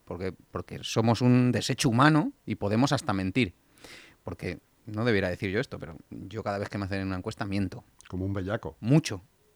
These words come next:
Speaker 2: ¿Pero mientes en los datos o en
Speaker 1: En
Speaker 2: la
Speaker 1: to-,
Speaker 2: respuesta?
Speaker 1: en todo.
Speaker 2: O sea, tú vas al equivoco, vas a,
Speaker 1: Sí.
Speaker 2: a montar follón.
Speaker 1: A liar la parda.
Speaker 2: Eres el cojo manteca de,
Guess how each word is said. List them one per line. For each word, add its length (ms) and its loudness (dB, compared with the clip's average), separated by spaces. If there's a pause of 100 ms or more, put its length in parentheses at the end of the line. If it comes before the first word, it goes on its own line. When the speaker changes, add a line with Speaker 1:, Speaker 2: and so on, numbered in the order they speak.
(160)
Speaker 2:
¿Pero 220 -6
mientes 300 0
en 100 0
los 160 -4
datos 400 -2
o 60 -4
en 60 -2
Speaker 1:
En 80 0
Speaker 2:
la 40 -2
Speaker 1:
to-, 100 0
Speaker 2:
respuesta? 400 -6
Speaker 1:
en 140 -4
todo. 280 -2 (220)
Speaker 2:
O 60 -20
sea, 140 -6
tú 140 -6
vas 180 -4
al 100 -4
equivoco, 540 -10
vas 200 -10
a, 60 -6
Speaker 1:
Sí. 80 -4 (180)
Speaker 2:
a 80 -10
montar 320 -6
follón. 280 -10
Speaker 1:
A 60 -6
liar 200 2
la 100 -2
parda. 300 -10 (320)
Speaker 2:
Eres 180 -6
el 120 -2
cojo 240 2
manteca 500 0
de, 480 -6